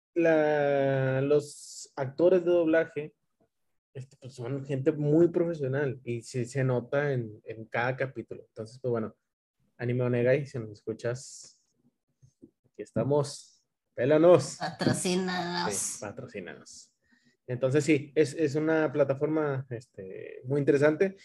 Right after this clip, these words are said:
Speaker 1: está muy barata para la gente que va a empezar a, a, a ver anime,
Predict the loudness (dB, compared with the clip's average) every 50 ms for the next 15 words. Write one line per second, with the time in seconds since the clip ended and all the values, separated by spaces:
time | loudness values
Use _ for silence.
0 | _ _ _ -18 -16 -12 -10 -6 -2 2 4 6 6 6 6 6 4 4 2 0
1 | -4 -8 -10 -8 -6 -4 -4 -4 -4 -6 -8 -8 -2 0 0 0 2 0 -2 0
2 | 0 0 0 0 -4 -8 _ -16 -16 -16 -18 _ _ -10 -8 -8 -8 -10 -12 -12
3 | -12 -10 -6 -4 -2 -2 0 0 0 0 0 -2 -2 -6